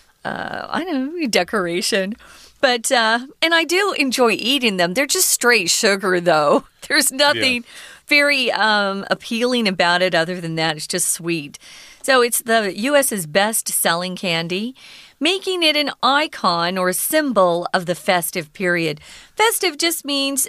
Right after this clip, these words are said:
Speaker 1: um, when things are decorated up for a special holiday or season or time of the year. Um, we have a very festive Taiwan during Chinese New Year. There are a lot of red decorations put up. It's kind of a fun time to be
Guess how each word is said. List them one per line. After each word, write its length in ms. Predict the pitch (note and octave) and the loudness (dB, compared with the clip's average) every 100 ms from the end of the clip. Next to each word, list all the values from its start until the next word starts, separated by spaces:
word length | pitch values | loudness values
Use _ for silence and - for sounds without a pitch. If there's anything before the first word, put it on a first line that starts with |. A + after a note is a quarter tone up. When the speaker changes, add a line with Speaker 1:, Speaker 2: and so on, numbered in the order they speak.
| - | 0
Speaker 1:
um, 340 | A#3+ A3 A3+ - _ _ _ - | 2 0 -4 -10 _ _ _ -6
when 160 | G4 | -4
things 300 | F#4 E4 E4 | -2 -4 -2
are 240 | - - A#3 | 0 2 2
decorated 720 | G#3+ G#3 - G3+ F#3+ F#3 F#3+ | 2 -2 -2 -2 0 0 0
up 300 | E3 E3 D#3 | 2 2 -2
for 180 | - F#3+ | -4 -2
a 60 | F3+ | -2
special 420 | - F3+ E3+ F3 | 0 0 0 -4
holiday 840 | - D#3 D#3+ D#3 E3 D#3+ D#3+ D#3+ - - _ _ | -2 0 0 0 -2 -2 -2 -4 -10 -20 _ _
or 140 | C4+ C#4+ | 0 0
season 760 | - C#4+ C4+ C#4 C#4 C#4+ C#4+ | -2 -4 -2 -2 0 0 0
or 100 | B3+ | -2
time 300 | G#3 A#3 A3 | 0 -2 0
of 60 | A3 | -2
the 80 | F#3+ | -4
year. 440 | F3+ F#3 F#3+ G#3 - - - | -4 -2 -2 -4 -8 -20 -4
Um, 360 | - G#3 G3+ G3 | 0 2 0 -2
we 120 | G#3 | -2
have 200 | G#3 F#3 | 0 -2
a 60 | E3+ | -2
very 260 | F3+ F3 | 0 -2
festive 720 | E3 - F#3 F3+ - G3 E3+ D3+ | -2 -2 -2 -2 -4 -6 -6 -4
Taiwan 640 | G3 E3 D#3 E3+ D#3+ E3+ | 0 0 2 0 0 -2
during 400 | F3 F3 D#3+ D#3 - - - | -2 -2 -4 -8 -14 -12 -2
Chinese 400 | D#4+ D#4 E4 C4+ | 0 0 -2 -4
New 160 | C#4+ | -2
Year. 420 | D4 C4+ C4+ C4 | -2 0 2 2
There 140 | D4 A3+ | 2 2
are 40 | |
a 60 | G3 | 2
lot 220 | F#3+ F#3+ | 2 2
of 120 | F3+ - - - _ | 0 -6 -20 -20 _
red 520 | F#3+ G3 A3+ A3+ G#3 - | -2 2 4 4 0 -2
decorations 800 | G3+ G3+ G3+ F3+ F3 - F#3 E3+ | 0 0 0 0 0 -2 -4 -6
put 240 | - F3 | 0 2
up. 280 | E3+ E3+ E3+ | 2 0 -2
It's 120 | - | -6
kind 180 | - F#3 | -4 -4
of 80 | E3 | -4
a 80 | D#3+ | -4
fun 300 | - F3 E3 | -2 -2 -2
time 260 | F3+ E3 | -2 -2
to 100 | D#3+ | -6
be 320 | D#3 E3 D#3+ | -6 -4 -4